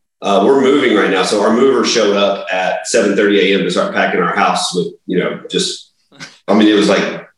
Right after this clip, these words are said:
turning the place upside down. Like we were being like searched by the F B I or something. So, um, we rolled in from Hilton Head about two A M on Sunday night, and seven thirty they were at the front door with a team of, uh, packers to put things in boxes and out the door.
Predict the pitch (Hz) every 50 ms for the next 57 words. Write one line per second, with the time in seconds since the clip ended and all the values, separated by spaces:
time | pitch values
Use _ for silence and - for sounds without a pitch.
0 | _ - - 233 - - - - - 123 113 104 - - - 98 - 110 98 92
1 | 90 98 104 101 95 95 90 87 - 104 101 98 92 104 104 98 95 92 92 90
2 | 87 95 - - - 113 - - - - 98 92 90 90 95 95 92 90 90 92
3 | 92 95 92 - - - - - - - _ _ _ _ _ _ _ _ - 180
4 | 110 - - - 113 107 104 - 107 107 101 95 90 90 - - - - - _
5 | _ _ _ _ - _ 107 117 120 120 135 143 143 143 143 135 135 131 117 117
6 | 131 135 120 107 113 120 113 117 98 110 104 101 101 - - - - - - 143
7 | 135 131 123 120 117 113 113 107 104 101 101 101 95 95 - 117 110 110 107 101
8 | 101 104 104 104 107 104 - - 92 95 92 90 90 - 120 110 110 107 104 110
9 | 110 107 104 101 95 98 95 95 98 - - - - - 104 - - - 95 95
10 | 95 95 92 92 92 92 - - - _ _ 95 95 98 92 87 - - 117 107
11 | 104 101 98 95 90 - - 95 90 87 - - - - 98 98 98 98 98 95
12 | 92 92 - - 90 85 82 80 80 - - - - - - 101 - 92 87 -
13 | 110 101 - - - - - - - 101 80 78 - - _ _ _ - - -
14 | - 90 87 85 82 71 - -